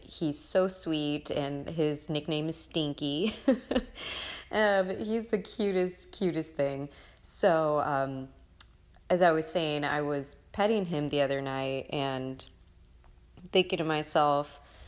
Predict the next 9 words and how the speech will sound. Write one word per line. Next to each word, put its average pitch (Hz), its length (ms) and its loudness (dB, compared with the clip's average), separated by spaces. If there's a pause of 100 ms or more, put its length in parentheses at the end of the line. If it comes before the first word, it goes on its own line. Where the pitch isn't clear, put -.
(640)
"Wow, 170 440 10
like, 151 320 2 (760)
this 247 220 0
is 151 240 -2
really, 165 760 2
really 165 300 4
great, 143 500 0 (320)
you 160 140 2
know? 160 360 0